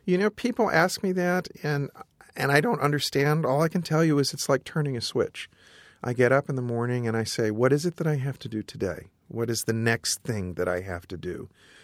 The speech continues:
It may be the drama column for Friday's Journal. It may be a re-, script revision to Satchmo at the Waldorf.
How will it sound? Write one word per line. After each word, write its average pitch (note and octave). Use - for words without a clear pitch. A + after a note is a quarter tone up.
It -
may G#2+
be G2
the G#2+
drama A2
column G2+
for G2+
Friday's G2
Journal. F#2+
It F2+
may F#2+
be F2+
a F#2
re-, G2+
script -
revision F#2+
to -
Satchmo F#2
at F2
the E2+
Waldorf. F2+